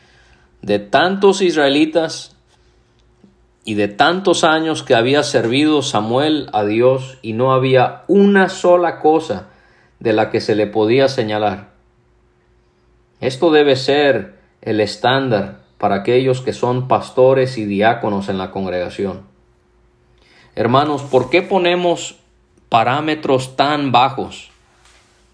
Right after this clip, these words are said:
cuando Dios es tan alto y su vara es tan alta? Y que el que está por encima de todo y el que nos ha redimido por medio de la sangre valiosa de su Hijo, Él merece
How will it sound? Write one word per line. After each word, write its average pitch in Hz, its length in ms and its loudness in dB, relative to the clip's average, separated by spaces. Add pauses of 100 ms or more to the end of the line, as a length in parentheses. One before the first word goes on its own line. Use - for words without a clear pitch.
(140)
cuando 113 420 0
Dios 143 460 2
es 131 240 -4
tan 156 260 0
alto 147 440 0
y 101 80 -2
su 113 240 -4
vara 135 440 2
es 139 320 -6
tan 143 240 0
alta? 143 480 -8 (1300)
Y 110 140 -8
que 120 160 2
el 117 140 0
que 123 100 2
está 156 420 2
por 175 180 2
encima 175 600 -2
de 143 120 0
todo 160 500 0
y 117 120 -2
el 107 160 -6
que 110 320 -4 (220)
nos 113 340 -4
ha 165 200 4
redimido 170 1040 -2 (300)
por 110 220 -2
medio 156 480 0
de 131 100 2
la 107 140 0
sangre 139 720 -2
valiosa 110 680 0
de 123 140 -2
su 113 220 -6
Hijo, 135 340 -4
Él 175 200 -2
merece 160 800 0